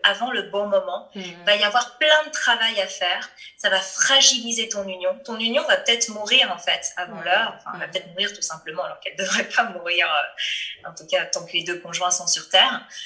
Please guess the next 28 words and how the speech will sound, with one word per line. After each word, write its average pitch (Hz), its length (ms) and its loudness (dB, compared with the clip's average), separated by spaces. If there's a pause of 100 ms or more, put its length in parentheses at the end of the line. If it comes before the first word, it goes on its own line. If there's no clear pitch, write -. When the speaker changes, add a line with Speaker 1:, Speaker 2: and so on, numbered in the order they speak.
(180)
Speaker 1:
Tout 247 100 -8
simplement 233 560 0
parce - 240 -2
que 233 160 -2 (640)
l-, 202 320 2
la 190 140 6
maturité 226 760 0
nécessaire 208 840 0
n'était 208 400 -4
pas, 220 400 2 (140)
euh, 175 180 -8 (220)
arrivée. 202 560 0
Speaker 2:
Mhm. 165 160 -10 (500)
Speaker 1:
Et 190 80 6
donc, 269 240 2
voilà, 269 200 6
je 202 120 6
m'en 175 80 -6
suis - 160 -4
pris, - 240 -8 (240)
pris 196 160 2
plein 170 200 -2
fouet, 269 600 4 (280)
pris 233 260 -2 (120)
de 180 60 -2
plein 165 260 0
fouet, - 220 0
pardon. 190 420 2